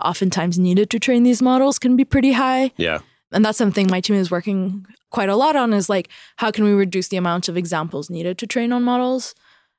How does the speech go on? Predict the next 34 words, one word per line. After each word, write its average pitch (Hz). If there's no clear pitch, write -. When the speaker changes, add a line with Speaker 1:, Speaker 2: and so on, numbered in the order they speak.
Speaker 2:
Yeah, 147
well, 113
and 107
I, 101
I 101
would 110
add 92
that 90
part 92
of 90
the 78
classification 80
piece -
that 80
we 76
were 73
talking 80
about, 71
I'm 73
curious 76
to 87
some -
best 71
practices 76
for -
this. 71
Yeah, 85
I 80
kinda 85
think 82
of -
it 76
sometimes 76
like 73